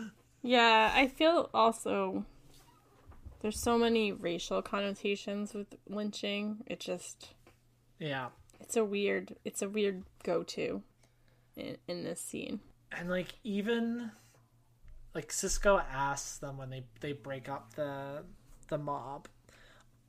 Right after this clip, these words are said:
Speaker 2: Um, he asks them whether the mob wants justice or they're looking to express their angers and their fears. And, like, again, that's, like,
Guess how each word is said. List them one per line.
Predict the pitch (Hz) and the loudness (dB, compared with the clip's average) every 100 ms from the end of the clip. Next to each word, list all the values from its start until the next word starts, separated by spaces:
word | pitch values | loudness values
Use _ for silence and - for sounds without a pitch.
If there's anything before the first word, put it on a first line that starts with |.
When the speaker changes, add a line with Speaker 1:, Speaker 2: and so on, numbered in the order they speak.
| - | -2
Speaker 2:
Um, | 160 156 147 143 135 120 120 127 - _ _ 208 | 2 4 2 0 -2 -6 -14 -18 -20 _ _ -14
he | - 170 | 0 2
asks | 156 151 - | 4 2 -2
them | 160 147 147 143 151 - - | -2 -4 -4 -10 -12 -18 -14
whether | 156 151 156 151 156 | -10 0 2 2 0
the | 147 | -4
mob | 147 139 139 139 | -2 -2 -2 -4
wants | 143 139 135 135 - - - - _ _ _ - | -6 -6 -6 -10 -12 -12 -12 -14 _ _ _ -10
justice | 156 165 151 - 151 135 - | 0 2 2 0 -4 -4 -4
or | 147 | -4
they're | 147 | -4
looking | 147 143 156 147 | -4 -6 -10 -10
to | - 147 147 180 - - - _ - | -8 -6 -6 -10 -16 -20 -20 _ -6
express | 175 - - - 156 151 151 - | -6 -4 -6 -2 2 2 2 -2
their | 160 151 - | -2 -2 -4
angers | 143 151 151 165 143 | -8 -8 -2 -2 -2
and | 139 139 | -4 -6
their | 131 | -6
fears. | - 147 151 180 185 | -8 -6 -2 -2 -2
And, | 160 | -4
like, | 151 | -6
again, | 165 143 151 139 | -6 -4 -2 -2
that's, | 143 - 156 | -6 -4 -2
like, | 147 - | -4 -6